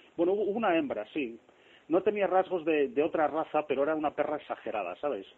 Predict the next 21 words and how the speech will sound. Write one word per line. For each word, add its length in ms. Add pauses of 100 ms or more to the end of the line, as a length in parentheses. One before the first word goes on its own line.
(360)
Era 120
una 180
perra, 480
pues, 200
que 100
podía 260
estar 220
perfectamente 580
en 80
un 100
ring 200
de 80
belleza, 360
y 120
esa 160
sí, 160
esa 180
me 80
hizo 300
pasar 260
apuros 320